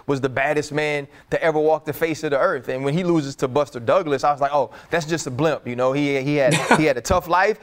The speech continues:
Speaker 1: He had a, a tough marriage, and he's gonna come back.
Speaker 2: You
Speaker 1: And
Speaker 2: start
Speaker 1: to
Speaker 2: making excuses.
Speaker 1: He did.
Speaker 2: You start
Speaker 1: I
Speaker 2: making excuses.
Speaker 1: I definitely started making excuses. But then when you watch him fight Evander Holyfield and you see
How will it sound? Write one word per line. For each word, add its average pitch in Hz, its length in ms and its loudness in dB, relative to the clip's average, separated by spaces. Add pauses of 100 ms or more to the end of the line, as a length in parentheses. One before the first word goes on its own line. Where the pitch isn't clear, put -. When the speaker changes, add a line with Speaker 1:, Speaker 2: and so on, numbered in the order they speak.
(140)
Speaker 1:
He 151 120 2
had 139 320 4
a, 117 360 0
a 120 40 -2
tough 170 240 0
marriage, 196 480 2 (200)
and 139 120 -6
he's 185 200 -2
gonna 156 220 0
come 143 240 -2
back. 165 340 -2 (280)
Speaker 2:
You 160 100 -6
Speaker 1:
And 160 60 2
Speaker 2:
start 214 160 8
Speaker 1:
to 202 60 6
Speaker 2:
making 202 200 4
excuses. 185 560 2
Speaker 1:
He 170 220 2
did. 165 80 2
Speaker 2:
You 135 40 0
start 226 200 6
Speaker 1:
I 220 40 0
Speaker 2:
making 196 200 4
excuses. 190 440 0
Speaker 1:
I 156 160 4
definitely 196 320 0
started 151 280 2
making 139 260 -2
excuses. 135 420 -4
But 139 200 0
then 180 220 0
when 165 100 0
you 190 120 0
watch 196 340 2
him 180 120 -2
fight 170 220 -2
Evander 156 400 0
Holyfield 156 480 0
and 147 100 -4
you 170 80 -4
see 185 380 -6